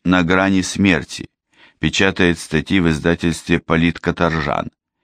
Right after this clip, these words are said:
Еженедельно во все годы киржачской ссылки к Дурылину приезжает кто-нибудь из друзей из Москвы и Сибири. Тысяча девятьсот тридцать третий год.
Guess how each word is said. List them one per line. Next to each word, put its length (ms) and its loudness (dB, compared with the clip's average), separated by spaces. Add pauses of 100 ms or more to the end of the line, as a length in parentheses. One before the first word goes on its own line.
(240)
Еженедельно 1040 2
во 160 0
все 260 -2
годы 380 0
киржачской 920 0
ссылки 640 -2
к 80 -4
Дурылину 560 0
приезжает 600 0
кто-нибудь 560 0
из 120 -4
друзей 500 0
из 100 -2
Москвы 680 -2 (440)
и 120 2
Сибири. 720 -2 (1080)
Тысяча 340 -2
девятьсот 400 -2
тридцать 460 -2
третий 420 -4
год. 400 -10